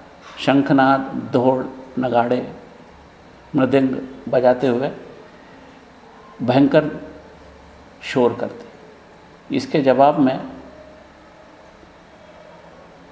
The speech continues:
कृष्ण पांचजन्य शंख बजाते हैं, फिर भीम पौंड शंख बजाता है और इस तरह पूरी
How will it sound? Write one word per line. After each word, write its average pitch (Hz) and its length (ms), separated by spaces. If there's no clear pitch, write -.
कृष्ण 165 320
पांचजन्य 139 840
शंख 127 280
बजाते 127 440
हैं, 165 240
फिर - 440
भीम 135 420
पौंड 123 460
शंख 127 320
बजाता 123 440
है 127 180
और 143 180
इस 147 180
तरह 143 260
पूरी 147 500